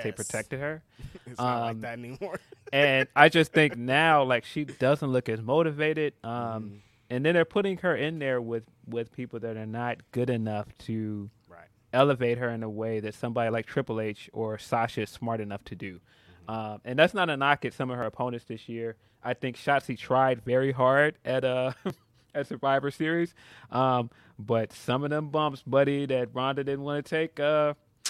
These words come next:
Speaker 1: didn't look good, man.
Speaker 2: Yeah, they've gotten to a point where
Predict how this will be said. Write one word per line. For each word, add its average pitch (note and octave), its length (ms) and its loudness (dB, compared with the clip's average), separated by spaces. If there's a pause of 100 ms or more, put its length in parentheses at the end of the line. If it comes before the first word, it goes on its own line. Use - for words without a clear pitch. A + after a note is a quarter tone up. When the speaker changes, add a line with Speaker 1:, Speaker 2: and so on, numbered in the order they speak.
(480)
Speaker 1:
didn't A#2+ 240 -4
look B2 180 0
good, A#2+ 280 0
man. A#2 380 -8 (320)
Speaker 2:
Yeah, A#2 200 -14
they've C3 180 -10
gotten C#3+ 240 -6
to D3+ 120 -12
a C3 40 -14
point B2+ 280 -14
where A2+ 180 -14